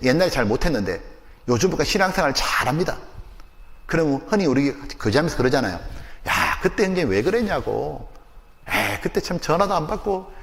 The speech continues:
어? 교제 나오려도 안 나오고, 참 도망다니고 막 그랬다"고.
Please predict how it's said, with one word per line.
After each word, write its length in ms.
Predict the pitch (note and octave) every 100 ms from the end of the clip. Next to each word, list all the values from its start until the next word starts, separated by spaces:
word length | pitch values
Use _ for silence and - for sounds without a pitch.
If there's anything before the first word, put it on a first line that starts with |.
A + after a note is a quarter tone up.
| - - - -
어? 500 | F3+ C4+ B3+ - -
교제 180 | D3+ E3+
나오려도 280 | D#3+ E3+ D3
안 180 | A#2+
나오고, 560 | D3 E3+ G#3 G#3 F#3 F3+
참 320 | - - G#3+ F#3+
도망다니고 500 | D3 D3+ F#3+ F#3+ F3
막 120 | C#3+
그랬다"고. 600 | - G3 G3+ D3 C3